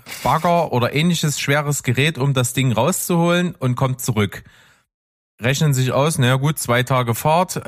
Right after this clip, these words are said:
dann mindestens ein, zwei Tage, um das Ding zu organisieren und mindestens zwei, drei Tage, um zurückzufahren. Derjenige, der von uns hier bleibt und da drauf aufpasst,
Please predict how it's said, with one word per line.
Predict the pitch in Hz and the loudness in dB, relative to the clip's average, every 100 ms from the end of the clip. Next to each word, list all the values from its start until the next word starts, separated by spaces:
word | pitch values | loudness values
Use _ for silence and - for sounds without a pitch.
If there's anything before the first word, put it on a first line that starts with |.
| 104 | -6
dann | - 120 | -2 0
mindestens | 135 170 170 151 139 | 2 2 2 0 -2
ein, | 131 143 | 0 0
zwei | 156 143 135 | 0 0 0
Tage, | 139 151 151 | 0 0 0
um | 123 | 0
das | 127 123 | 0 0
Ding | 143 147 | -2 -2
zu | 127 | 0
organisieren | 131 135 123 110 160 175 | 0 2 2 2 2 2
und | 127 | 2
mindestens | 151 160 - 151 139 | 2 0 0 -2 -2
zwei, | - 127 135 | -4 -2 0
drei | 123 127 | 0 0
Tage, | 120 123 135 123 | 0 0 2 0
um | 123 | 0
zurückzufahren. | 110 107 - 139 - 104 120 165 - - 131 - | -2 -4 -4 -6 -2 0 2 0 -6 -16 -10 -2
Derjenige, | 135 160 160 151 139 | 0 0 0 0 0
der | 139 143 | 0 0
von | 147 123 | 0 0
uns | 135 - | 0 0
hier | 190 202 | 0 0
bleibt | 110 123 127 | 0 0 0
und | 131 127 | -2 0
da | 127 | 0
drauf | - 131 - | 0 -2 0
aufpasst, | 135 175 - 127 131 - - | -2 -2 -2 0 0 -2 -8